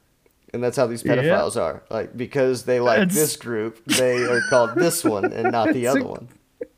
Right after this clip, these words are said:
Speaker 2: Yep.
Speaker 1: It's kind of the same, right?
Speaker 2: That's Yeah, sure. That's
Speaker 1: Driving a
Speaker 2: a
Speaker 1: car, fucking a kid, whatever.
Speaker 2: I
Speaker 1: You know, tomato, tomato.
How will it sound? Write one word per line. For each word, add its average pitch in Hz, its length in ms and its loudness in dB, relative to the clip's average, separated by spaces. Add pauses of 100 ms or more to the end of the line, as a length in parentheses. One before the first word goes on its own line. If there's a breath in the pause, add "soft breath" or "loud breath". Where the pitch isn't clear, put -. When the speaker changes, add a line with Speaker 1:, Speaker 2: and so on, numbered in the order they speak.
(440 loud breath)
Speaker 2:
Yep. 185 460 0
Speaker 1:
It's - 100 -20
kind 196 180 6
of 180 80 2
the 127 60 -2
same, 123 240 0
right? 143 180 4
Speaker 2:
That's - 300 -6 (960)
Yeah, 190 680 0
sure. 330 600 0 (140)
That's 165 140 -6
Speaker 1:
Driving 202 260 6
a - 20 -2
Speaker 2:
a - 40 -2
Speaker 1:
car, 190 260 8
fucking 185 300 0
a - 40 -2
kid, 165 320 2
whatever. 113 440 -2
Speaker 2:
I 160 180 0 (600)
Speaker 1:
You 147 120 -4
know, 127 300 0
tomato, 151 280 2
tomato. 139 540 0